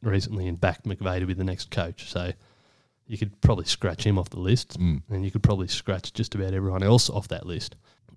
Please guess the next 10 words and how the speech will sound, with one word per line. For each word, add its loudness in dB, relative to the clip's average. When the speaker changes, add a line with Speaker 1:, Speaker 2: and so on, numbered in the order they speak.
Speaker 1:
I 6
don't 8
know 8
how 8
much 6
they're 6
gonna 6
take. 6
Speaker 2:
Oh, 6
thousands. 6